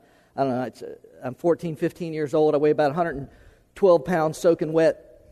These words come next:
And, uh, and, I, and it's, and it's getting, getting ready for my match, right? Uh, my first match. And I'm standing over on the one side of the gym, and I'm, you know, I'm stretching, and I'm, you know, warming up, and I'm doing whatever that stuff I used to be able to do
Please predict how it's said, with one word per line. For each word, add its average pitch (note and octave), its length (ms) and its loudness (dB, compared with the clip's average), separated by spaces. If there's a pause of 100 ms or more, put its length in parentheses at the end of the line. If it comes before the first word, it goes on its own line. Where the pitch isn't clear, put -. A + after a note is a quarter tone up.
(640)
And, E3+ 360 2
uh, D3+ 280 4 (1080)
and, F3+ 100 2
I, E3+ 60 0
and E3 240 0
it's, D3+ 200 -6
and D#3+ 200 -4
it's C3+ 100 -14
getting, E3 300 -2
getting E3 180 -2
ready E3+ 160 -2
for D#3 100 -14
my D3+ 120 -4
match, D#3 400 -4
right? D3 280 0 (300)
Uh, D3 100 0
my C3 120 -4
first D#3+ 260 -2
match. D#3+ 320 -4 (240)
And D#3 160 0
I'm D3 140 -2
standing F#3 360 0
over F3 520 4
on D#3+ 200 0
the D3 300 0
one E3 240 -2
side E3 300 2
of D#3 80 0
the D3+ 40 -2
gym, E3+ 360 -2
and E3+ 100 -2
I'm, F3+ 240 -2
you F3+ 140 -6
know, D#3+ 60 -6
I'm F3 140 -14
stretching, E3 640 -6
and E3+ 640 -14
I'm, F3 240 -8 (320)
you - 80 -12
know, D#3+ 100 0
warming E3+ 440 0
up, E3+ 320 4
and E3+ 100 -4
I'm E3+ 80 -2
doing E3+ 220 0
whatever E3 320 2
that D3+ 120 0
stuff E3 220 -2
I D#3 60 0
used D#3+ 160 -2
to - 60 -14
be F3 80 4
able D#3+ 140 2
to D#3 60 -8
do F3 340 4